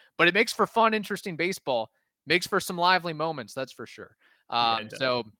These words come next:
Speaker 1: we have more to discuss, uh, for sure on that. Again,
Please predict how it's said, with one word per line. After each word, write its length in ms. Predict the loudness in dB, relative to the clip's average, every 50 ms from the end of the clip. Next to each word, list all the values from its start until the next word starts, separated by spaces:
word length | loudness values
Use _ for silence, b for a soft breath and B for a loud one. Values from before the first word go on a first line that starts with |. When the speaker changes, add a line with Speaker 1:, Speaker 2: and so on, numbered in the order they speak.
| _ _ _ _ _ _ -20 -18 _ -4
Speaker 1:
we 140 | 2 4 4
have 100 | 4 4
more 200 | 2 0 0 0
to 80 | 0
discuss, 640 | -4 -8 -8 -8 -2 0 2 2 2 0 -4 -10 -10 -8 -6
uh, 220 | -4 -4 -4 -6 -8 _ _
for 120 | -12 -10 -10
sure 480 | -10 -10 -10 -8 -6 -4 -4 -4 -6 -6 -6
on 200 | -8 -8 -6 -6
that. 180 | -6 -6 -6 -6
Again, 340 | -6 -4 -4 -4 -4 -6